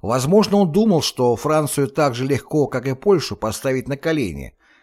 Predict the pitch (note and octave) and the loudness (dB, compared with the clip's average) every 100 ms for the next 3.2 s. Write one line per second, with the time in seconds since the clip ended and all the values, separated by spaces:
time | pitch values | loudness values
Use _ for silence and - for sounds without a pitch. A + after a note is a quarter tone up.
0 | _ - B2+ D3+ C3+ D3 C3+ C#3+ C#3+ D3 | _ -4 0 0 0 0 0 2 2 2
1 | F3 B2+ A#2+ C3 A#2+ A#2 A2 B2+ B2+ A#2 | 0 0 0 0 0 -4 -2 -2 0 -2
2 | A2 B2+ C3 - D3+ D#3 E3 D#3+ F#2 - | -2 -2 -2 -2 -2 0 0 -2 -4 -8
3 | A1+ - | -14 -16